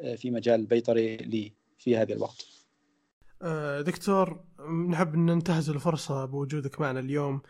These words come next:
Speaker 2: لتعطينا النصيحة تقدمها من بودكاست حوار بيطري للمجتمع البيطري.
Speaker 1: أوكي دكتور محمد، طبعا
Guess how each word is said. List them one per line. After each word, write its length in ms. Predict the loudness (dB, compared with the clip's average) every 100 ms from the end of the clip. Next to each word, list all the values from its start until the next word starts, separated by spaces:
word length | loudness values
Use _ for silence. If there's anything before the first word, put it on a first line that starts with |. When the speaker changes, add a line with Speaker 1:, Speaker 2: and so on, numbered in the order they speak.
| -20 -12 -4
Speaker 2:
لتعطينا 480 | 0 0 2 0 0
النصيحة 680 | -2 -2 -2 -2 -6 -6 _ _ _
تقدمها 800 | -4 -2 -2 0 0 0 -2 -4
من 180 | 0 0
بودكاست 480 | 0 -6 -4 -6 -4
حوار 200 | -4 -2
بيطري 580 | -2 -4 -4 -4 -6 -10 _ _ _ _
للمجتمع 520 | 0 0 0 -2 -4
البيطري. 600 | -4 -6 -8 -12 -14 -20 _ _ _ -20 -20 _ _ _ _ _ _ _ _ _ _ _ _ _ _ _
Speaker 1:
أوكي 220 | 2 6 4
دكتور 340 | 4 2 4
محمد، 600 | 2 2 2 4 6 6
طبعا 340 | 8 8 8